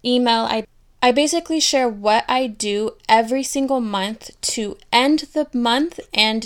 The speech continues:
to begin the new month. So I'll share it on the podcast for any of you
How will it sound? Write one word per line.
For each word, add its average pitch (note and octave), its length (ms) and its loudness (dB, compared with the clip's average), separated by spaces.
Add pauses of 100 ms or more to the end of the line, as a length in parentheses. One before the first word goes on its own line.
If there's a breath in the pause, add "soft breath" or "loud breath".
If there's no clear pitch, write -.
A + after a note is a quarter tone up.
to G#3+ 160 -6
begin F#3+ 600 -4 (200)
the F#3+ 160 -10
new F3+ 220 -8
month. - 280 -10
So G3 380 -2 (200 loud breath)
I'll C4+ 100 8
share B3+ 300 4
it - 380 -2 (220)
on G#3+ 160 -2
the G#3+ 80 -6
podcast G3+ 520 -8
for G#3 100 -4
any G3+ 400 -4
of G3 100 -10
you F#3+ 280 -6